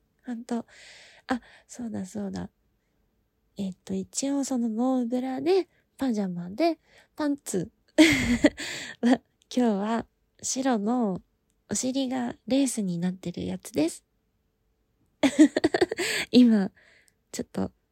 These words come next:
想像してくれましたか？<laughs> はい。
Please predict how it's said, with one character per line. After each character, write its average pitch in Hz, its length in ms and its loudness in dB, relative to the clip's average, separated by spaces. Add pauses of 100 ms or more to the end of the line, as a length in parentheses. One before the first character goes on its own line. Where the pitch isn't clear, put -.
想 240 260 2
像 240 240 2
し - 80 0
て 240 180 2 (300)
く - 100 2
れ 226 140 4
ま 233 200 4
し - 120 0
た 175 120 -6
か？ - 180 -2 (1040)
<laughs> - 2750 2
は 220 180 -4
い。 220 100 -6